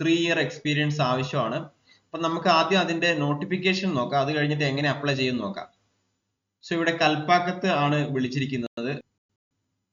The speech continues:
ഓക്കെ, ഇതിനകത്ത് കുറെ ഡോക്ടേഴ്സിന്റെ ഒഴിവുണ്ട്, ഞാനത് ഡീറ്റെയിൽ ആയിട്ട് പറയുന്നില്ല. Just ഞാൻ, ആം,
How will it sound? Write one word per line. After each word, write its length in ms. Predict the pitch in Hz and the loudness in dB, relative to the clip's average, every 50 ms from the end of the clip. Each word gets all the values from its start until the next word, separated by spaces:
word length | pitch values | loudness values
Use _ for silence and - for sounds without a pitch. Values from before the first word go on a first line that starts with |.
| _ _ _ _ _ _ _ _ _ _ - - - | _ _ _ _ _ _ _ _ _ _ -18 -14 -12
ഓക്കെ, 160 | 139 - 160 | -12 -10 -10
ഇതിനകത്ത് 680 | 165 165 - - _ _ _ _ _ - 151 151 156 | -12 -14 -14 -18 _ _ _ _ _ -4 -2 -2 -2
കുറെ 200 | 147 165 156 175 | -2 0 2 2
ഡോക്ടേഴ്സിന്റെ 600 | 185 175 156 151 151 147 180 185 175 - 208 196 180 | 2 4 2 2 2 0 -2 -2 -2 0 0 0 0
ഒഴിവുണ്ട്, 380 | 165 160 165 165 156 139 147 | 0 0 0 0 0 0 0
ഞാനത് 840 | 160 165 151 147 147 151 151 147 143 156 160 156 156 151 143 139 131 | 0 0 0 0 0 2 0 0 0 -2 -2 0 0 0 0 -2 -4
ഡീറ്റെയിൽ 300 | 127 131 131 135 147 160 | -4 -4 -4 -4 -2 -2
ആയിട്ട് 200 | 165 165 170 160 | -2 -2 -2 -2
പറയുന്നില്ല. 720 | 151 127 120 131 147 170 170 139 117 127 165 - - - _ 131 | 0 0 0 0 0 -2 -2 0 0 0 -2 -2 -6 -10 _ -8
Just 140 | 127 131 - - | -8 -8 -6 -4
ഞാൻ, 160 | 156 151 151 | -2 -2 -2
ആം, 840 | 147 - - 131 131 131 131 127 131 131 127 127 127 127 127 127 - | -4 -6 -4 0 0 2 2 2 2 2 0 0 0 -2 -6 -10 -14